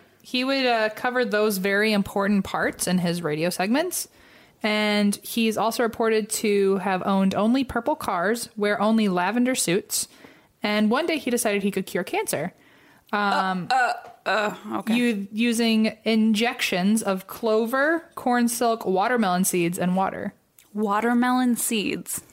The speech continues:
Speaker 1: So he, that's where, that was his next passion project.
Speaker 2: I, I'm sorry, I just don't even know how to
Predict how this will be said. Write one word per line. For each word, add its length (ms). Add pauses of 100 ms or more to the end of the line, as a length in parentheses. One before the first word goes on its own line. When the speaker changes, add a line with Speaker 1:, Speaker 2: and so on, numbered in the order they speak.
(120)
Speaker 1:
So 240
he, 540 (840)
that's 240
where, 340
that 180
was 140
his 160
next 200
passion 300
project. 540
Speaker 2:
I, 40
I'm 120
sorry, 400
I 100
just 220
don't 140
even 120
know 120
how 120
to 120